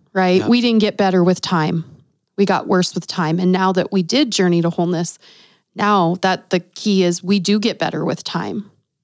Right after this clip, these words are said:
Speaker 2: Yeah, a relationship that is being lived by two unhealthy people isn't like wine, it's like milk. It doesn't get better with age. It just gets worse. It just turns sour.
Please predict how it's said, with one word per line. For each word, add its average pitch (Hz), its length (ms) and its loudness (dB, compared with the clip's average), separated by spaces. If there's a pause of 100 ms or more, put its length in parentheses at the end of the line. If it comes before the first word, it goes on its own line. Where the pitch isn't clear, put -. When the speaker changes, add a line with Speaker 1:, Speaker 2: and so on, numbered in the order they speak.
(440)
Speaker 2:
Yeah, 143 220 2
a 123 40 4
relationship 131 840 0
that 120 120 0
is 104 120 -6
being 110 280 -6
lived 107 200 -4
by 104 100 -4
two 110 300 -6
unhealthy 98 420 -8
people 107 420 -8
isn't 110 300 -6
like 104 220 -8
wine, 92 240 -10
it's - 160 -8
like 85 180 -12
milk. 85 380 -18 (100)
It 113 160 -14
doesn't 107 280 -6
get 82 180 -14
better 85 180 -12
with 78 180 -16
age. 73 440 -16 (420)
It - 140 -14
just - 260 -8
gets - 220 -10
worse. 113 260 -4
It 104 100 -8
just - 220 -6
turns 101 240 -8
sour. 107 540 -6